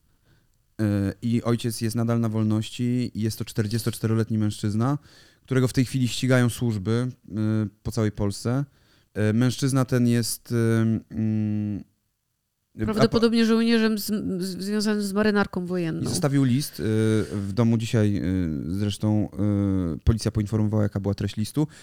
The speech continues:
Speaker 1: „Przepraszam za wszystko, wszyscy jesteście bestiami”. Zostawił taki list. I, i tyle. I policja go w tej chwili poszukuje. E,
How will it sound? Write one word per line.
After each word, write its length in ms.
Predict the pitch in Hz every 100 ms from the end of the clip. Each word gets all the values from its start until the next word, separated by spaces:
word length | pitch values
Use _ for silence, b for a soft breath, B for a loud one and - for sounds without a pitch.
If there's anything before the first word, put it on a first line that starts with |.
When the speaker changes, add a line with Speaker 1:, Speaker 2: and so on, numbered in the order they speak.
| B -
Speaker 1:
„Przepraszam 420 | 113 131 135 110
za 80 | 113
wszystko, 300 | 147 - 139
wszyscy 340 | - 139 123
jesteście 420 | 117 - 113 -
bestiami”. 640 | 104 110 - 98 80 69 - _ _ _ _ _ _ _ _ _ _
Zostawił 320 | - - 113 110
taki 380 | 110 - 104
list. 400 | 87 85 - - _ _ _ _ _ -
I, 840 | 104 101 98 98 104 98 95 95 - _ -
i 80 |
tyle. 260 | 110 90 69
I 500 | - 107 101 101 101 -
policja 260 | 113 104
go 100 | 98
w 80 | 98
tej 100 | 101
chwili 260 | - 101 92 b b b b b _ _
poszukuje. 500 | - 107 - 98 87
E, 1080 | 95 - 95 98 95 95 95 95 90 85